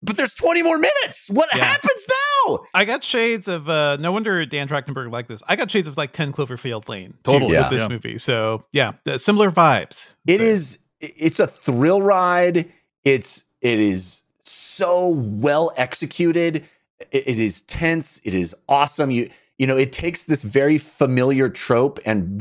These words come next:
Speaker 1: really puts a fresh coat of paint on it. It, it, it feels so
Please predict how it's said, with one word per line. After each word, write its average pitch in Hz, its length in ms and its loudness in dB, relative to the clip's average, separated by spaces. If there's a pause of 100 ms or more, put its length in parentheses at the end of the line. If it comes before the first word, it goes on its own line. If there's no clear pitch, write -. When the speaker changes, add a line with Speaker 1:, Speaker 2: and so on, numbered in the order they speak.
(120)
Speaker 1:
really 147 240 4
puts - 260 -2
a 107 40 -10
fresh - 300 0
coat 120 160 0
of - 80 -6
paint 117 200 0
on 135 140 2
it. 147 140 4
It, 110 100 4
it, 107 140 2 (260)
it 101 100 -4 (220)
feels 151 380 2
so 127 760 2